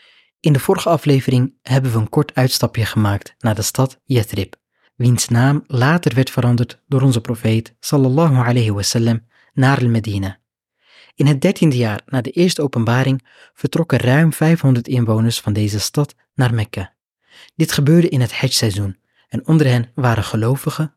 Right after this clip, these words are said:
en mushrikien. De groep gelovigen bestond uit drieënzeventig mannen en twee vrouwen. Op het eerste gezicht was dit niet anders dan andere jaren. De Arabische stammen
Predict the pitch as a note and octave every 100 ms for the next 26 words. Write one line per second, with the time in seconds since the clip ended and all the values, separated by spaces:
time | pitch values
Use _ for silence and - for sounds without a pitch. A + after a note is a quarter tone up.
0 | _ D#3 D#3 - C3 - A2 F#2+ _ _
1 | _ _ _ _ _ _ D3+ - G#3+ -
2 | B2+ C#3 E3 - D#3+ D#3 _ _ D3+ C#3
3 | E3 D3 A#2 G#2 C#3 G3 E3+ D#3 C#3+ C3
4 | - B2 B2+ A#2+ _ - A2+ - C3 -
5 | G#2+ G2 G#2 _ _ _ _ _ - B2
6 | B2+ - D3+ C#3+ A#2+ A2 A#2 A2 _ _
7 | - A2+ B2 B2 A#2 C#3 D#3 - C3+ C3+
8 | E3 A#2 G#2 G2 G2+ - _ _ _ -
9 | - - A#2+ B2+ C#3+ D#3+ C#3 - - C3
10 | B2